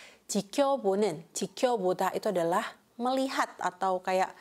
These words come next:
memperhatikan seperti itu ya, melihat atau memperhatikan. Mude. Teman-teman mengenal kata mude?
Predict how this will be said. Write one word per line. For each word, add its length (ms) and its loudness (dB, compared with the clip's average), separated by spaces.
memperhatikan 880 0
seperti 460 -4
itu 160 -2
ya, 160 -10
melihat 360 -4
atau 280 -4
memperhatikan. 800 -4
Mude. 480 0
Teman-teman 400 -2
mengenal 500 -2
kata 300 -2
mude? 320 0